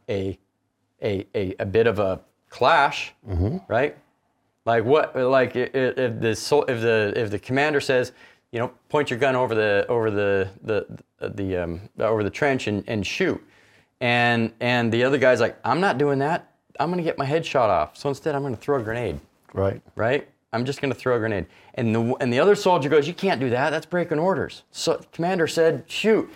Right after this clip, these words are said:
Speaker 1: Now you have a
Speaker 2: Perspective.
Speaker 1: battle of
Speaker 2: Right.
Speaker 1: perspectives
Speaker 2: Right.
Speaker 1: happen. And now you have human conflict,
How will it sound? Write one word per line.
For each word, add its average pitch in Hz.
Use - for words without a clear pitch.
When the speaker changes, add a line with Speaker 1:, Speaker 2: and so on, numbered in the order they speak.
Speaker 1:
Now 143
you 156
have 123
a 110
Speaker 2:
Perspective. 104
Speaker 1:
battle 135
of 120
Speaker 2:
Right. 117
Speaker 1:
perspectives 104
Speaker 2:
Right. 90
Speaker 1:
happen. 90
And 101
now 139
you 143
have 123
human 170
conflict, -